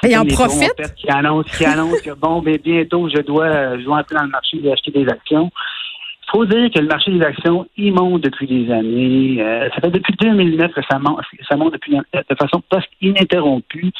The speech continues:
Speaker 2: Mm.
Speaker 1: Euh, c'est difficile pour l'investisseur de trouver des bonnes, euh, des bonnes occasions d'investir, euh, des bonnes occasions, ils se présentent quand,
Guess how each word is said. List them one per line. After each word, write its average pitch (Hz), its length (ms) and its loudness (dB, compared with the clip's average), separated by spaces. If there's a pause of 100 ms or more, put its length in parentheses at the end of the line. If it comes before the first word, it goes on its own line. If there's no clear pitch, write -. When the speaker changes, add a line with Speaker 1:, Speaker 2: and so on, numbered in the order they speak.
(120)
Speaker 2:
Mm. 220 140 2 (240)
Speaker 1:
Euh, 127 300 2 (180)
c'est 185 80 2
difficile 202 560 0
pour 165 100 2
l'investisseur 143 540 0
de 160 80 0
trouver 139 320 -2
des 131 340 0
bonnes, 156 400 0
euh, 127 140 0
des 131 200 0
bonnes 170 260 0
occasions 143 420 0
d'investir, 147 840 -2
euh, 110 220 -4 (300)
des 147 80 2
bonnes 196 140 0
occasions, 180 400 0
ils 208 140 0
se - 40 -14
présentent 165 460 0 (240)
quand, 175 320 2